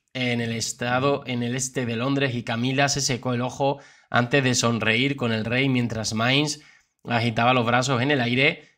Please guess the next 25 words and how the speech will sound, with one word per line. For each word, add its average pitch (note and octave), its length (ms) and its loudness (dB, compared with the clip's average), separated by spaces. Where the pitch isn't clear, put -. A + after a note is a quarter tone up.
El G2+ 120 -6
rey A2+ 200 0
Carlos B2 340 2
se C3 80 -2
sentó A#2+ 360 -2
junto B2+ 240 -2
al B2+ 100 0
presidente B2 520 -2
francés A#2+ 600 -4
Emmanuel A#2+ 460 -2
Macron B2+ 580 -4
durante A#2 420 -2
el C#3+ 80 2
servicio B2+ 540 -2
y C3+ 40 0
se B2 120 -2
los A2 100 -6
pudo B2 240 -2
ver B2 140 -2
hablando A#2+ 340 -2
entre A#2+ 240 -4
ellos. C#3+ 320 0
Al G#2+ 180 -2
mismo A#2 300 0
tiempo, C3 640 0